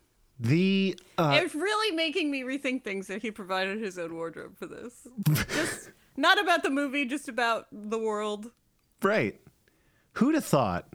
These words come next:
Speaker 1: you know? Who'd have
Speaker 2: Yeah.
Speaker 1: thought? He, yeah, I don't get it.
Speaker 2: Even that Mambo scene outfit?
Speaker 1: Right.
Speaker 2: That's <laughs>
Speaker 1: Even that one?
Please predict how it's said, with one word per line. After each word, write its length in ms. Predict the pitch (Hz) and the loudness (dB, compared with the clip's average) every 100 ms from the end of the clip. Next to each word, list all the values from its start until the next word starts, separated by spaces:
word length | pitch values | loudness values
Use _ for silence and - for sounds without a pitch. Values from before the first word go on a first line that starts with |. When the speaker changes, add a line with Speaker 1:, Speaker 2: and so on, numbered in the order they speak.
| - | 0
Speaker 1:
you 120 | 165 | 4
know? 300 | 165 190 220 - | 4 4 0 -6
Who'd 400 | - - 202 208 | -6 0 4 4
have 200 | 196 165 | 2 0
Speaker 2:
Yeah. 140 | 202 233 | 0 2
Speaker 1:
thought? 360 | 196 170 165 _ _ _ _ _ _ _ _ _ _ _ _ _ _ _ | 2 0 -4 _ _ _ _ _ _ _ _ _ _ _ _ _ _ _
He, 600 | _ - 196 208 208 202 - _ _ _ _ _ _ _ _ - | _ 0 2 4 2 0 -4 _ _ _ _ _ _ _ _ -8
yeah, 200 | - - - - _ - | -2 -2 -4 -12 _ -2
I 100 | 90 | 0
don't 120 | 127 | 2
get 140 | 117 | 2
it. 180 | 110 - | 0 -2
Speaker 2:
Even 280 | 247 277 302 | -6 -2 0
that 200 | 320 285 | 2 2
Mambo 400 | 240 233 269 302 | 2 2 2 -2
scene 220 | 302 349 302 | -4 -4 -4
outfit? 480 | 320 320 392 403 - _ _ _ 131 | -4 -6 -6 -6 -12 _ _ _ 2
Speaker 1:
Right. 300 | 240 339 - | 4 2 0
Speaker 2:
That's 160 | 330 - - | -6 -8 -6
<laughs> 100 | - | 2
Speaker 1:
Even 260 | 190 220 180 | 4 6 4
that 160 | 196 | 4
one? 220 | 226 302 | 4 2